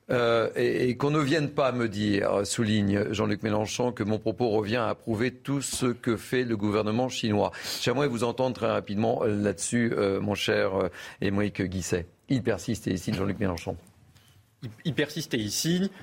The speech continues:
Speaker 2: euh, parce que sur le fond, la politique de la Chine unique, c'est la position de la France, il a raison, c'est aussi, euh, la position des États-Unis et c'est la position de la majorité des pays, euh, qui sont membres du Conseil, euh, euh, de sécurité des Nations Unies, mais qui même qui sont membres des Nations Unies, euh, plus,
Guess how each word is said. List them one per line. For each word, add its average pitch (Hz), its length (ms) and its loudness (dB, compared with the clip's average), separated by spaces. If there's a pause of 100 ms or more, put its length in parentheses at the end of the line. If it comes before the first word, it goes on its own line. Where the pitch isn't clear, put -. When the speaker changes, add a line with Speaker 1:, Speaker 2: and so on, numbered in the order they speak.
(220)
Speaker 2:
euh, 101 100 0
parce 101 160 -2
que 135 80 0
sur 131 200 2
le 123 100 4
fond, 139 240 0
la 113 120 0
politique 113 340 -6
de 104 80 0
la 101 100 2
Chine 107 220 -2
unique, 123 220 -2
c'est - 220 -8
la 92 120 -2
position 95 360 -8
de 90 60 -8
la 90 80 -6
France, - 260 -2
il 113 60 -2
a 92 80 0
raison, 143 300 -2
c'est - 220 -2
aussi, 113 420 0 (280)
euh, 113 80 0
la 104 120 2
position 107 340 -6
des 98 80 -4
États-Unis 120 400 0
et 151 40 0
c'est - 120 -6
la 110 80 0
position 147 540 -2 (360)
de 104 80 -6
la 107 80 2
majorité 120 560 0
des 113 140 -2
pays, 120 460 0 (280)
euh, 95 300 0
qui - 180 -10
sont 107 380 2
membres 113 240 2
du 104 80 -2
Conseil, 107 420 -2
euh, 95 120 0 (420)
euh, 92 320 -2 (320)
de 104 160 -8
sécurité 110 380 -2
des 104 60 -2
Nations 104 200 -4
Unies, 123 160 2
mais 135 120 -2
qui - 120 -8
même 127 160 0
qui - 120 -8
sont 113 120 -6
membres 127 220 4
des 113 80 0
Nations 107 220 -2
Unies, 127 300 4
euh, 101 160 4
plus, 104 320 -2